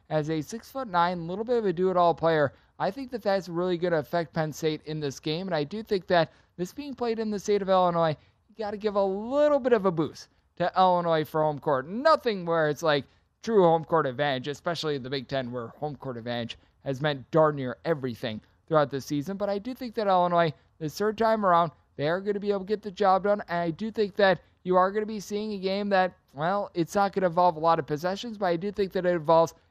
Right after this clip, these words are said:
a fair amount of scoring. Illinois, not as effective with their defense when they are away from home. This is a Penn State team that they themselves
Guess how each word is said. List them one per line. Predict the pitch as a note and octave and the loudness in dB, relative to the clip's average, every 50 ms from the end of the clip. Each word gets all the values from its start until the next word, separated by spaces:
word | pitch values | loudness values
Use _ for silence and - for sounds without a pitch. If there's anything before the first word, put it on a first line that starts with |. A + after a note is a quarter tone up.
| _ - | _ -8
a | F3 E3 | -8 -4
fair | - E3 D#3 D3+ D3+ | -2 0 2 2 2
amount | D3 D3 D3 D3 | 2 2 2 0
of | D3 C3 | 0 -4
scoring. | - - F3+ F3+ F3+ F3 E3+ D3 - _ _ _ - | -6 -2 0 2 2 2 2 -2 -10 _ _ _ -4
Illinois, | D#3 D#3 D#3+ D#3+ D#3+ D#3+ D#3+ E3 D#3+ - | 0 0 0 2 2 2 2 2 0 0
not | D3+ D#3 D#3 D#3 | 2 2 2 2
as | D#3 D3+ C3+ | 2 0 -2
effective | D3 C#3 - _ - F#3+ F3+ D#3 - F3 E3+ C#3+ D3+ | -4 -8 -10 _ -2 -2 -2 0 0 0 0 0 0
with | E3+ E3 - | 0 0 0
their | E3+ D#3+ | -2 -2
defense | D3+ D#3+ D#3 C#3+ - E3 D#3+ D3 - _ _ _ _ - | -2 0 -2 0 2 2 2 2 0 _ _ _ _ -6
when | C#3+ D3 D3 | -2 -2 0
they | D3 D3 | 2 2
are | C#3+ D3 | 4 4
away | D3 D3 D3+ D3 C#3 | 4 4 4 2 0
from | - - C3+ | 0 -2 0
home. | D#3+ E3+ E3+ E3 E3 | 2 2 2 2 -2
This | D3+ F#3+ A3+ - A#3+ | -6 -10 -10 -10 -12
is | G#3 F#3+ F3 | -10 -6 -6
a | D3 | -4
Penn | - E3 E3 D3+ | -2 -2 -4 -4
State | - - D#3 D#3 C#3 | -4 -4 -4 -4 -4
team | - C#3 C3 B2+ | -4 -4 -2 -2
that | C3 C3 B2 - _ _ _ _ _ _ | 0 -2 -2 -4 _ _ _ _ _ _
they | - G#3 G#3+ | -6 -4 -2
themselves | F#3+ F3+ D3+ - G#3 G3+ G3 F#3 - | -2 -4 0 2 4 4 6 4 2